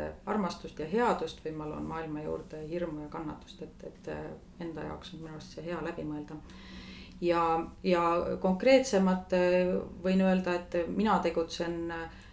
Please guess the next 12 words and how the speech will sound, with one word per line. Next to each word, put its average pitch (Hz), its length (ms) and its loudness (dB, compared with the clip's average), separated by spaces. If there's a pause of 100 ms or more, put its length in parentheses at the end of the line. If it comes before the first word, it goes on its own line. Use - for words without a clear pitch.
(140)
organisatsioonis 180 880 0
Eesti 180 300 0
Ökokogukondade 180 800 -2
Ühendus, 175 720 0
äh, 156 340 -6
vähemalt 156 360 -6
selle 156 340 -4
ühistarkusega 156 1120 -2
juhtimise, 151 680 0 (200)
äh, 156 360 -10 (160)
teema 170 300 4
raames. 151 460 -2